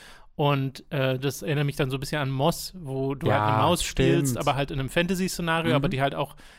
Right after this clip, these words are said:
Speaker 1: relativ realistisch aussieht, dann aber auch so süß animiert ist. Ähm, da geht's ein bisschen mehr in die anthropomorphe Richtung. Das macht ja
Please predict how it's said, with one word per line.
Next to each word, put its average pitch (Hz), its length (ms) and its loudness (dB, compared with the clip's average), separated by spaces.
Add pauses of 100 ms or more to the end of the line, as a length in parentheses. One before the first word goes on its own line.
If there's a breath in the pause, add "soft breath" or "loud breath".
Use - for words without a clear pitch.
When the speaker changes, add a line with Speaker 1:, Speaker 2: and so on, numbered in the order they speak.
(140 loud breath)
Speaker 1:
relativ 165 460 2
realistisch 160 440 -2
aussieht, 165 360 -4
dann 147 100 -4
aber 151 140 0
auch 143 80 0
so - 120 -6
süß 135 220 -4
animiert 143 420 -4
ist. 185 240 -4 (560 loud breath)
Ähm, 139 340 -2
da 151 160 2
geht's 151 220 -2
ein 156 60 -2
bisschen 156 220 -2
mehr 147 120 2
in 139 80 0
die 156 120 -2
anthropomorphe 151 680 -2
Richtung. 185 300 -4
Das 151 160 -4
macht 147 220 -6
ja 139 300 0